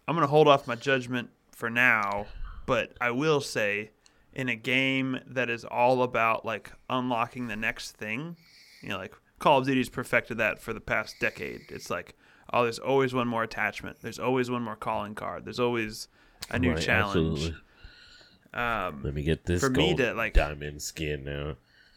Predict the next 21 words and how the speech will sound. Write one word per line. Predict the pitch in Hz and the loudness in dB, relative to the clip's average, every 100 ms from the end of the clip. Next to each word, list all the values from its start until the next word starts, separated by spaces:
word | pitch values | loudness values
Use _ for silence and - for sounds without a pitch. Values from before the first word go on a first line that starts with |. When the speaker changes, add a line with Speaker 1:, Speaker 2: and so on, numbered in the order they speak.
| - - _ _ _ _ _ | -20 -20 _ _ _ _ _
Speaker 1:
Right. | 190 214 123 - - - _ - | 8 8 8 0 -20 -20 _ -4
And, | 131 | -2
like, | 139 120 - _ - | 0 -2 -6 _ -12
for | 147 | -6
me | 175 175 | -2 2
to | 143 | 2
have | 127 123 | 0 0
been | 131 127 | -2 0
playing | 151 143 131 127 | 2 2 2 0
for, | 123 | -2
what, | 120 113 - - | 2 0 -2 -10
two | 143 135 | -8 -4
weeks, | 135 156 156 - - - _ - | -4 -4 -6 -10 -10 -14 _ -6
three | 135 135 | -2 0
weeks, | 139 139 - - - _ _ _ _ _ - | 0 -2 -6 -14 -14 _ _ _ _ _ -10
and | 120 117 113 - - _ _ _ - | -2 -2 -2 -8 -18 _ _ _ 0
now, | 127 131 | 6 6
like, | 135 127 - | 6 2 0
be | 143 | -4
capped | - 143 127 120 110 | -2 4 4 4 0
out | 120 120 110 - | 4 4 2 -2